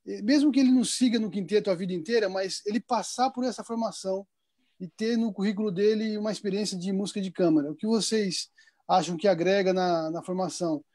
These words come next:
Pode começar com o Flávio, que é professor lá, de repente.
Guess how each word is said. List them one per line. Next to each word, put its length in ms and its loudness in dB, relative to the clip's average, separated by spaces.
Pode 200 0
começar 320 -2
com 360 -2
o 40 -2
Flávio, 420 2
que 80 -10
é 40 -8
professor 400 -6
lá, 100 -2
de 80 -6
repente. 680 -4